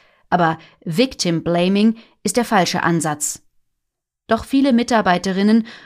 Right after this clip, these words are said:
wurden damit aus ihrer Lethargie wachgerüttelt. Sie stellten in einem der Hauptmeetings die Kadermitglieder zur Rede,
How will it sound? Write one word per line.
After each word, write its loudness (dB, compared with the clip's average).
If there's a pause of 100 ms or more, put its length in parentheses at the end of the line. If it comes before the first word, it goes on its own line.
wurden 0
damit 0
aus -4
ihrer 0
Lethargie -2
wachgerüttelt. -6 (520)
Sie -2
stellten -2
in 0
einem 2
der -2
Hauptmeetings -4
die -10
Kadermitglieder -2
zur -2
Rede, -4